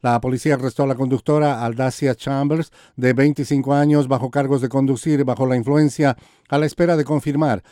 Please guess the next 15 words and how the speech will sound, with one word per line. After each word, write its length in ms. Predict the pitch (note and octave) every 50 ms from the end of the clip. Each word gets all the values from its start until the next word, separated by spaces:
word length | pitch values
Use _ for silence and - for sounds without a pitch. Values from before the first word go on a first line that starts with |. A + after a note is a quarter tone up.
| _ _ _ -
los 180 | D#3 D3+ -
exámenes 460 | D3+ A#2+ - C3+ C3 B2+ B2 A#2+ A2+
de 100 | G#2 A2+
sangre 400 | G#2 - C#3+ C3+ C3+ C3 C3 C3
que 120 | A2+ - B2
van 160 | B2+ C3 C3+
a 80 | C3 B2
determinar 640 | B2+ A#2+ - C3 B2 B2 B2 B2 B2 B2 B2 A2 - _ _ _
si 140 | _ - -
estaba 320 | B2+ A2+ - C3 B2+ B2+ B2+
drogada 540 | B2+ C3+ B2 A2 A2+ A2+ A2 A2+ A2+ A#2 -
o 100 | C#3+ A#2+
había 280 | A#2 A#2 A#2 A#2 A#2
bebido 500 | G#2+ A2+ G#2+ G#2+ G#2+ G#2 A2 A2 A#2 - - -
alcohol. 720 | C3+ A2+ A2 G#2 - - G#2 F#2+ F2+ E2 D#2 E2+ G2+ -